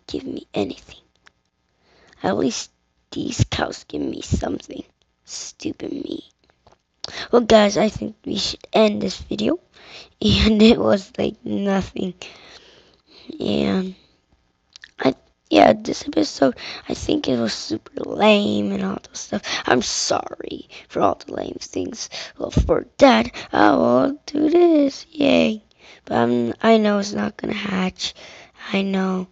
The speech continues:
I know. I know. Yeah.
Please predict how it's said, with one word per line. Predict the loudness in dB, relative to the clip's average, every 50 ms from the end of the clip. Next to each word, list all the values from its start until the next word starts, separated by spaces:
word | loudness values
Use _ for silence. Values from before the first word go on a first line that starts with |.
| _ _ _ _ _ -20 -20 _ _ _ _ _
I | -4 -4 -4
know. | -2 -2 -2 -2 -2 -2 -4 -4 -8 -10 _ _ _ -20 -20 -20 -20 _ _ _ 6
I | 6 6
know. | 6 4 2 4 6 6 8 8 8 10 10 8 8 6 4 -2 _ -18 -18 -16 -14 -14 -16 -16 -10 -2
Yeah. | 4 4 6 6 4 2 0